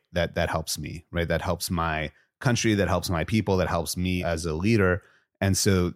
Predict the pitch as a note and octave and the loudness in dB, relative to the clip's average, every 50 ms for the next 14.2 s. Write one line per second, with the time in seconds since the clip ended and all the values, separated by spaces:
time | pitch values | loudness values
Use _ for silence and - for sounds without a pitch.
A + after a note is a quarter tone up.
0 | C2+ - - F2+ F#2+ G2 F2+ E2+ F2 E2+ F#2 G#2 G#2 F#2 E2 - F2+ D#2 - F2 | -8 -14 -4 0 2 2 2 2 2 2 4 4 4 2 2 2 0 -2 0 -2
1 | E2 D#2 D2+ D2 D2+ - - D#2 D#2 D#2 - - _ _ _ _ _ - G#2 G#2 | -2 -2 -2 -4 -6 -4 -4 -2 -2 -2 -4 -6 _ _ _ _ _ -2 2 2
2 | A2 A2+ A2+ A2+ A2 G#2 - - G2+ A2+ A2+ - A2+ G2+ F#2 D#2+ F2 E2+ E2+ E2+ | 4 4 4 4 4 4 4 4 4 4 4 4 4 2 2 4 2 2 2 2
3 | E2+ E2+ E2 D#2 - - - _ _ - F2+ F2 F2+ F2 E2+ E2+ E2+ E2+ E2+ E2 | 2 2 0 -2 -6 -12 -20 _ _ -20 -14 -8 -6 -4 -2 -2 -2 -2 -2 -2
4 | D#2+ D#2+ D#2 - - G2 F#2 F#2 - - - G2 F#2 F2+ - - - - - - | -2 -4 -4 -2 -2 0 0 0 -2 -4 -2 -4 -4 -4 -6 -10 -12 -10 -4 -2
5 | F#2+ F2+ F2+ E2+ E2+ E2 E2 E2 E2 D#2+ - - - _ _ _ _ _ - - | -2 0 0 0 0 -2 -2 -4 -6 -10 -14 -20 -20 _ _ _ _ _ -8 -4
6 | - A2 G2+ F#2+ F#2 - A2 F#2+ G2 F#2 F#2 F#2 F#2 - _ - F2+ F#2 F2+ F2+ | -2 0 0 0 0 0 0 0 0 0 0 0 -2 -4 _ -6 -4 -4 -2 -2
7 | F2+ F2+ F2+ F2 E2 - - F2 F2 E2+ E2+ E2 E2 E2 E2 E2 _ - G#2 F#2+ | -2 -2 -2 -4 -6 -6 -6 -6 -4 -4 -4 -4 -4 -6 -8 -8 _ -12 -8 0
8 | G2+ A2 G#2+ F#2+ G#2 F#2+ F#2 F2+ F2 - - - F#2 F2 - - A2+ F2 F#2+ - | 2 2 4 4 4 2 2 0 -2 -4 -2 -2 -2 0 2 0 2 2 0 -2
9 | - - F2+ E2+ - E2+ E2 - - F#2+ G#2+ G#2+ G2 E2+ D#2+ D2+ - F#2 E2 D#2+ | 0 -2 -2 0 0 -2 -2 -2 0 0 2 2 2 2 2 0 0 0 0 0
10 | D#2+ D#2 D2+ D#2 D#2 - - F2 E2 D#2+ D2+ - E2 D#2 F2 F#2 F2 D2+ - - | 0 0 -2 -2 -4 -2 -2 -2 -2 -2 -4 -6 -10 -10 -6 -6 -6 -6 -4 -6
11 | F#2 - F2 E2 E2+ F2 E2+ E2+ E2 F2 F2 F2 E2+ - - - E2+ E2 - - | -6 -4 -4 -4 -2 0 0 0 0 0 -2 -2 -4 -6 -6 -6 -6 -6 -4 -2
12 | G2+ F#2 F2+ F2+ F2+ F2+ F2+ F2 E2+ E2+ E2+ E2+ F#2 F#2 - - G2 F#2 F#2 F2+ | 0 0 0 0 0 0 0 0 0 -2 -2 -4 -4 -4 0 0 0 0 0 0
13 | F2 F2 F2 E2+ E2+ E2+ E2+ E2+ - F2+ F2+ F2+ F#2 F2+ F2 F2 E2+ - B1+ E2+ | 0 0 0 0 0 0 -2 -2 -2 0 2 2 2 2 2 0 -4 -4 -4 -4
14 | E2+ E2 D#2+ | -4 -4 -4